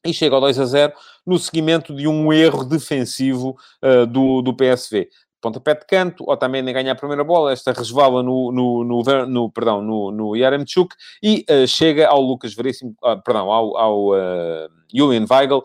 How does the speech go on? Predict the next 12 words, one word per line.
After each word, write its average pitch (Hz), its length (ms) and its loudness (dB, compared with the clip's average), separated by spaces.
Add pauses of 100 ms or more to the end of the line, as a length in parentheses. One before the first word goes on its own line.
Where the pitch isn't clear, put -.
(280)
completamente 170 600 0
solto 151 400 -4
na 120 100 -4
lan-, 120 240 0
na 113 200 -6
zona 117 220 -4
que - 60 -14
seria 110 280 0
a - 20 -4
do 104 100 -6
primeiro 117 280 -6
poste, 127 300 -2